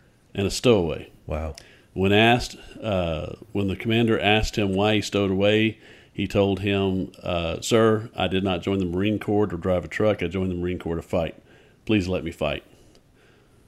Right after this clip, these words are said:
Speaker 1: So Jack celebrated his seventeenth birthday at sea on February fourteenth, nineteen forty-five. On the afternoon of February nineteenth, Lucas landed on the Japanese-held island of Iwo Jima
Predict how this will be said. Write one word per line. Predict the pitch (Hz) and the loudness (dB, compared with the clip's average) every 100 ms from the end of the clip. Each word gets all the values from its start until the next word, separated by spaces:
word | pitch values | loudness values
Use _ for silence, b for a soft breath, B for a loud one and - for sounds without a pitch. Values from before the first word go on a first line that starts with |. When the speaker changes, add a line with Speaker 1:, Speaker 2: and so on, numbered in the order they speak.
| b - | b -2
Speaker 1:
So | - 110 | 4 6
Jack | 110 117 117 | 8 6 6
celebrated | 131 113 104 104 | 2 2 2 0
his | 92 - | 0 2
seventeenth | 123 135 131 131 | 2 2 0 0
birthday | 101 98 - 95 73 | 0 -2 0 0 0
at | 104 | 0
sea | - 117 113 | 0 2 2
on | 95 | 2
February | 92 117 127 131 | 0 0 2 0
fourteenth, | 127 104 104 104 95 | 0 -2 0 0 0
nineteen | 95 90 95 | -2 -2 -4
forty-five. | 95 95 85 90 73 - | -2 -2 0 -2 -2 -6
On | 92 | -4
the | 101 120 | 0 2
afternoon | 156 156 143 | 2 2 2
of | 123 | 2
February | 139 143 131 | 0 2 0
nineteenth, | 117 117 151 185 - - 104 92 - - b b b b - | 2 2 2 0 -4 -4 -4 -4 -10 -20 b b b b -2
Lucas | 113 147 151 120 | 2 4 2 2
landed | 123 127 123 | 4 4 2
on | 107 | 0
the | 90 | 0
Japanese-held | 110 120 123 120 113 - 110 101 | 0 0 2 2 2 2 0 0
island | 90 98 98 | 0 0 -2
of | 85 - | -4 -4
Iwo | 117 120 | 0 0
Jima | 101 104 92 90 | 0 0 0 -2